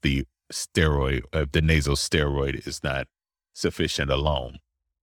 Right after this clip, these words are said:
And by the time I have you on a nasal steroid and the antihistamine sprays, if you're still having problems, we need to be allergy tested.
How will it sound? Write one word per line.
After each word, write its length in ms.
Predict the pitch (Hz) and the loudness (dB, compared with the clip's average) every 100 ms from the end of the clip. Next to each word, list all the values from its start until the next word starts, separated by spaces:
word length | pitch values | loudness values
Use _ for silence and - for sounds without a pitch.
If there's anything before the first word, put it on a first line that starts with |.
| _ - | _ -6
And 100 | 90 | 0
by 120 | 104 | 2
the 120 | 107 | 0
time 260 | 127 117 107 | 0 0 0
I 80 | 98 | 0
have 240 | 107 104 | 0 0
you 160 | 98 - | -2 0
on 180 | 95 92 | 0 2
a 40 | |
nasal 340 | 92 95 87 | 2 2 2
steroid 640 | 87 - 104 95 98 95 95 | -2 -2 0 2 2 0 0
and 260 | 90 98 104 | 0 0 0
the 80 | 101 | 0
antihistamine 960 | 101 101 104 101 107 - 101 101 98 | -2 0 0 0 -4 -4 -2 0 0
sprays, 720 | - - 104 104 107 107 - - _ _ - | -2 0 0 2 0 -2 -8 -18 _ _ -8
if 100 | 87 | -2
you're 160 | 95 113 | 2 0
still 240 | - 135 | 2 2
having 280 | 123 127 117 | 2 0 0
problems, 480 | 131 127 127 123 - | 2 0 0 -4 0
we 120 | 123 | 0
need 160 | 123 107 | 0 0
to 80 | 98 | 2
be 140 | 92 | 4
allergy 400 | 87 80 73 69 | 4 2 0 -4
tested. 560 | - 65 - - 60 | 0 0 0 -2 -4